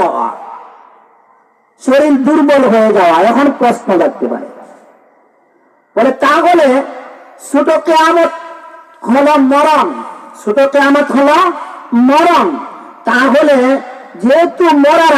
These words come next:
আলামত হলো দাড়ি পেকে যাওয়া, তাহলে দাড়ি পাকার আগে জোয়ান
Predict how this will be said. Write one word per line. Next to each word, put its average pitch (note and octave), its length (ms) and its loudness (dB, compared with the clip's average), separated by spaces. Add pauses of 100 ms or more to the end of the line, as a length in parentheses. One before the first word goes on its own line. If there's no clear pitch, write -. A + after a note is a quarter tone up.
(120)
আলামত E4+ 500 2
হলো C#4+ 240 2
দাড়ি A#3 400 0
পেকে C#4 280 2
যাওয়া, A3 280 0 (400)
তাহলে C4 360 0 (140)
দাড়ি F4+ 220 2 (100)
পাকার C#4+ 320 0 (120)
আগে B3 140 2 (100)
জোয়ান B3 220 0